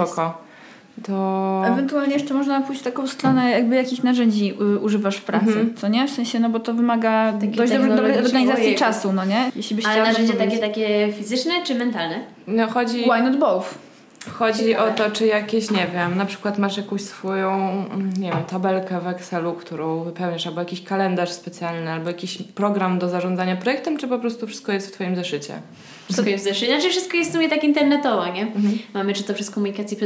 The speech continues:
Speaker 3: mailowe, czy, em, jejku, przez Skype'a, przez word of mouth trochę też m-,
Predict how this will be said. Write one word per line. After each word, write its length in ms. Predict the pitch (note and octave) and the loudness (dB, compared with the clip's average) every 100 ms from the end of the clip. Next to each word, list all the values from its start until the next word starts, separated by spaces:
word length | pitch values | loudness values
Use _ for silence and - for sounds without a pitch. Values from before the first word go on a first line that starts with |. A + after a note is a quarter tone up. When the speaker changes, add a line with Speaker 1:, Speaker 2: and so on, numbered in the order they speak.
| G3+ G3 | -2 0
Speaker 3:
mailowe, 540 | G3+ G3+ G3+ G3 G3 | 2 4 2 2 2
czy, 200 | G3 - F#3 F3+ F3+ F3+ - - - | 0 -2 0 2 2 0 -12 -20 -10
em, 680 | F#3 F#3 F3+ F3+ F#3 F#3+ F#3+ - - - - - | -6 -4 -2 -2 -2 -4 -6 -12 -20 -20 -20 -20
jejku, 400 | - - - - - - - | -20 -20 -14 -14 -14 -20 -10
przez 320 | D4+ D4+ - | -4 -4 -4
Skype'a, 500 | A3+ A3+ A3+ A#3 A3+ | -2 -2 0 0 0
przez 760 | A3+ G#3+ G#3+ A3 B3 B3+ - C4 B3+ - - | 0 -2 0 0 -2 -4 -10 -12 -14 -18 -14
word 220 | G#3+ G3 G3+ | -4 -4 -2
of 60 | |
mouth 460 | G3 F3 F3+ F#3 - | -4 -6 -6 -10 -14
trochę 300 | G3+ G3+ G3 | -12 -8 -8
też 200 | G3 G3+ | -8 -8
m-, 340 | G#3 G#3 G#3 | -8 -8 -8